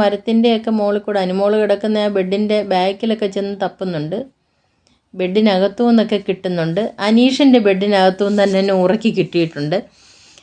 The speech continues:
അങ്ങനെ ഭയങ്കര, ആ, ഫ-, ആ, ഒരു അടിയും വഴക്കൊന്നും ഇല്ലാണ്ട് തന്നെ ഇങ്ങനെ മുന്നോട്ട് പോയിക്കൊണ്ടിരിക്കുക. പക്ഷേ ഒരു വലിയ വഴക്ക് ഇന്നലെ രാത്രിയിലുണ്ടായിട്ടുണ്ട്.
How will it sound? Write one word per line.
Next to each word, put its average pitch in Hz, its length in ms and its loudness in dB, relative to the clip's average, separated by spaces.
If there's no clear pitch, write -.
അങ്ങനെ 220 320 2
ഭയങ്കര, 233 340 4
ആ, - 20 4
ഫ-, 277 100 -4
ആ, 233 40 -2
ഒരു 262 140 0
അടിയും 240 300 0
വഴക്കൊന്നും 302 500 4
ഇല്ലാണ്ട് 277 300 2
തന്നെ 269 160 4
ഇങ്ങനെ 277 240 6
മുന്നോട്ട് 254 400 2
പോയിക്കൊണ്ടിരിക്കുക. 220 680 -2
പക്ഷേ 233 240 -4
ഒരു 262 200 0
വലിയ 269 260 2
വഴക്ക് 233 320 0
ഇന്നലെ 226 260 2
രാത്രിയിലുണ്ടായിട്ടുണ്ട്. 190 1120 -2